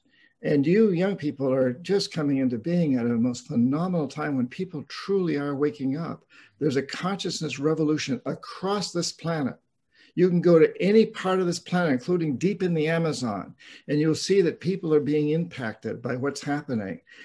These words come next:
Y-, you know, and it doesn't, it's, uh, China, Russia, all over. People are really getting it that we must change. So you're coming into,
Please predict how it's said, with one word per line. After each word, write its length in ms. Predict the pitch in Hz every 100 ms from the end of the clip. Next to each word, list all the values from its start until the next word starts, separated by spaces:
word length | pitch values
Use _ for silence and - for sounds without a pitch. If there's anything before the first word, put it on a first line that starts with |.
| -
Y-, 200 | 180 170
you 180 | - 165
know, 240 | 139 127
and 100 | 131
it 80 | 131
doesn't, 320 | 147 185 156
it's, 180 | 143 123
uh, 340 | 151 135 - -
China, 520 | - - 196 185 117
Russia, 500 | 110 156 175 - -
all 480 | - 180 208 185 180
over. 480 | 196 202 170 127 - _ _
People 380 | - 214 214 185
are 180 | - 139
really 520 | 139 156 214 233 208
getting 420 | 151 127 180 165 120
it 160 | 78 - _ - -
that 140 | 156 135
we 160 | 151
must 580 | 151 151 175 165 - -
change. 640 | - - 147 123 - - - _ - _
So 560 | - 160 156 147 139 - _ _ _
you're 400 | 160 170 190 175 _ _
coming 280 | - 170 170
into, 260 | 160 151